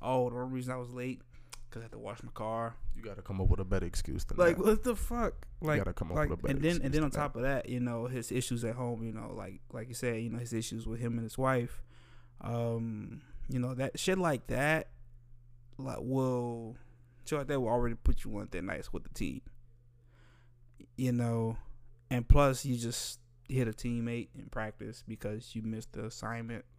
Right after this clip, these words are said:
Speaker 1: Yeah, you, yeah, you should saw that coming. Like,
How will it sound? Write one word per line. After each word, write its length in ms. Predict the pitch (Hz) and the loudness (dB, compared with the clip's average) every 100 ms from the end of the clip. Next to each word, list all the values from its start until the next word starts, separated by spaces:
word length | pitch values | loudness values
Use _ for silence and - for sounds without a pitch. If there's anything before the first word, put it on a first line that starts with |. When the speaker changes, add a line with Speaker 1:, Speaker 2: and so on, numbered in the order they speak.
| - - - - - - - - - - - - - - - - - | -20 -20 -20 -20 -20 -20 -20 -14 -14 -14 -20 -20 -20 -20 -20 -20 -4
Speaker 1:
Yeah, 280 | 127 120 107 | 0 2 0
you, 360 | 110 123 120 110 - | -2 -4 -4 -8 -8
yeah, 140 | 107 | -6
you 120 | 98 120 | -6 -6
should 160 | 101 | -6
saw 120 | - | -2
that 140 | 110 - | -4 -2
coming. 320 | 123 87 69 | -4 -4 -6
Like, 220 | 71 60 | -8 -10